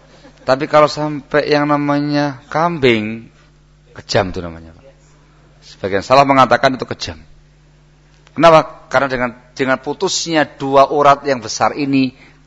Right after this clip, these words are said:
jalur nafas dan jalur makanan, itu paling nggak sampai ke belakang, udah putus.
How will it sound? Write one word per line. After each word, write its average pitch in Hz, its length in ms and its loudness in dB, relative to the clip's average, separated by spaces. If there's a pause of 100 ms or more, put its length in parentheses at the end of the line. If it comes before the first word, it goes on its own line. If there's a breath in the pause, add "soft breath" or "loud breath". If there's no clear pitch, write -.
(160)
jalur 110 280 4
nafas 135 520 4
dan 110 80 2
jalur 107 240 -2
makanan, 120 640 2 (320 loud breath)
itu 175 160 -2
paling 180 320 0 (320)
nggak 107 140 -2
sampai 139 340 0
ke - 80 -20
belakang, 113 440 0 (440)
udah 120 120 -4
putus. - 560 -16